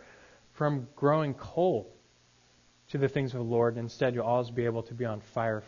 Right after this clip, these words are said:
for Him. And so let's begin with this. Number one, the sketch of spiritual apathy. You know, what, what does that even mean, spiritual apathy?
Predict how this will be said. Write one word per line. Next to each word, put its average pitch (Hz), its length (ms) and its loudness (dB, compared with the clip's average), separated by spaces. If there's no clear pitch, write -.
for 117 180 -4
Him. 104 240 -10
And 156 80 -4
so 226 80 10
let's 233 140 10
begin 190 200 6
with 170 120 6
this. 127 280 8
Number 151 200 4
one, 131 280 4
the 120 80 -2
sketch - 720 2
of 117 360 2
spiritual 120 760 0
apathy. 127 460 2
You 135 80 -6
know, 120 80 -2
what, 131 140 0
what 135 40 0
does 139 120 2
that 147 80 10
even 117 220 2
mean, 127 280 0
spiritual 123 420 -2
apathy? 117 400 -4